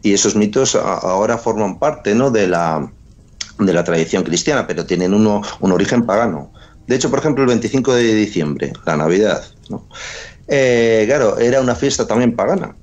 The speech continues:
celebrada por los seguidores, eh, por ejemplo, de Dionisio Baco, las fiestas báquicas, también los seguidores de, a, de Astarte, de Mitra, se decía que había nacido a partir de una mujer virgen un veinticinco de diciembre. El mitraísmo es una religión de origen persa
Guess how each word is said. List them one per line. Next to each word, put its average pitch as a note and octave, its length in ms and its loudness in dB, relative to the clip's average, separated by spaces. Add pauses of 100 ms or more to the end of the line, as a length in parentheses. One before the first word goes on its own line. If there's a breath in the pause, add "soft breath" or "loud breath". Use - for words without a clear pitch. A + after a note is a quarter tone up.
(200)
celebrada B2 960 2
por A#2 360 4
los G#2+ 240 0
seguidores, A#2 640 2
eh, A2 160 4
por G2+ 140 0
ejemplo, A#2+ 260 0
de A2+ 100 2
Dionisio G2+ 440 0
Baco, D#3 400 -4
las - 160 -4
fiestas A2+ 540 -2
báquicas, G#2 540 -2
también G#2+ 260 2
los G2+ 120 2
seguidores G#2+ 560 2 (400 loud breath)
de, A#2 460 2
a, G#2+ 560 0
de G#2 80 0
Astarte, G2+ 640 0
de F#2+ 200 0
Mitra, A#2+ 360 2
se G2 100 -4
decía G2 300 -2
que G#2+ 60 2
había G#2 140 2
nacido G#2 360 2
a - 40 0
partir G2+ 240 -2
de G#2+ 80 0
una G#2+ 140 2
mujer G2+ 380 2
virgen A#2 480 0 (220)
un A2 120 2
veinticinco G#2 460 0
de G2 60 2
diciembre. F#2+ 400 0 (280 loud breath)
El F#2 120 -2
mitraísmo G2+ 480 2
es A2 120 -2
una G2 140 0
religión G2 320 0
de G2+ 60 2
origen F#2+ 420 2
persa B2+ 420 0